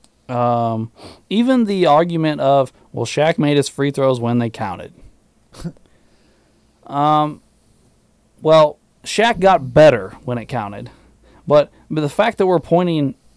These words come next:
to him shooting sixty percent when it counted and saying, "Look, he made it when they counted,"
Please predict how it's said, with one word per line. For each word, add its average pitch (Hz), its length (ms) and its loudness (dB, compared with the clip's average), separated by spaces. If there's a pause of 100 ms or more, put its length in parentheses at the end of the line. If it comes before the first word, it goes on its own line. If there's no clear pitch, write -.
to 151 260 -2
him 156 180 0
shooting 147 300 0
sixty - 440 -6
percent 147 480 -6 (720)
when 160 160 -2
it 160 60 -6
counted 175 460 -4 (560)
and 139 160 -4
saying, 143 480 -2 (100)
"Look, 151 260 2
he 139 100 0
made 135 180 0
it 147 40 0
when 143 160 0
they 135 100 -2
counted," 160 480 -6